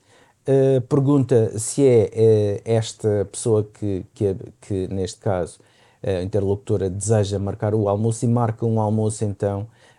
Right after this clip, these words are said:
ehm, automaticamente no calendário. E, portanto, eh, isto é uma das,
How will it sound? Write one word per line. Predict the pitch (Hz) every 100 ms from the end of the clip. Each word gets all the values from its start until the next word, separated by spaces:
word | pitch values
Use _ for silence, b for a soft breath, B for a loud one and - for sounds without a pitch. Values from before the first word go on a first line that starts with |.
| b
ehm, | 104 104 101 98 92 90 90 90 92
automaticamente | - 110 110 104 95 104 107 107 -
no | 101
calendário. | - 104 101 90 82 -
E, |
portanto, | 107 - 135 131 143 -
eh, | 131 127
isto | 139 123 - 139
é | 117
uma | 120 127 123
das, | 107 110 101 - -